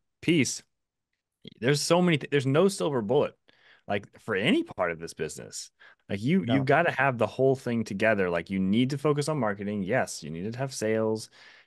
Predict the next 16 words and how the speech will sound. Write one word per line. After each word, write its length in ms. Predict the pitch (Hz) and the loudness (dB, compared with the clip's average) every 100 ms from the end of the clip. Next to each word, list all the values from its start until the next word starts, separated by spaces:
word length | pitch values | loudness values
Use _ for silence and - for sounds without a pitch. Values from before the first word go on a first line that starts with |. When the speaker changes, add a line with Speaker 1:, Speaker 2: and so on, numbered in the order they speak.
| - | -14
Speaker 1:
You 120 | 82 | -6
need 60 | 95 | -4
to 40 | |
have 140 | 110 123 | -4 -4
a 40 | |
great 280 | 107 113 110 | 0 0 0
crew 220 | - 123 | -4 -4
for 140 | - | -4
production, 520 | 127 123 113 110 113 95 | -8 -4 -4 -2 -4 -4
administration, 800 | 85 85 113 - 113 110 117 113 | -4 -4 -4 -2 -2 -2 -4 -4
accounting. 420 | 98 98 107 107 | -4 -2 0 2
All 120 | 123 | 4
those 160 | 156 143 | 4 2
things 240 | 139 127 | 2 2
are 80 | 117 | 2
important. 440 | 101 143 151 87 | 2 2 2 0